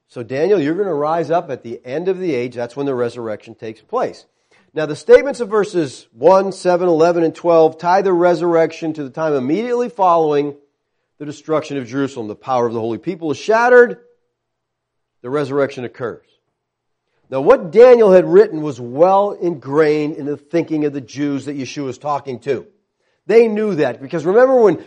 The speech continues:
when Lazarus died, Mar-, this is what Martha says. We already saw this, but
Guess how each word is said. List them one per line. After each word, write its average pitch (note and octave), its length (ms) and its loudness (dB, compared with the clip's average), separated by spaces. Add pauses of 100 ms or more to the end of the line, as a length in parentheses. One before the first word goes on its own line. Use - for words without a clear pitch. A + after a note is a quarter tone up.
when D3 100 -6
Lazarus F3+ 560 0
died, F#3 520 0 (240)
Mar-, D#3+ 240 -2
this G#3+ 140 2
is B3+ 80 -10
what B3+ 160 4
Martha A3 340 0
says. G#3+ 220 0
We E3+ 120 0
already F#3 200 2
saw G#3+ 380 -2
this, C#3 260 -6 (240)
but F3 220 -8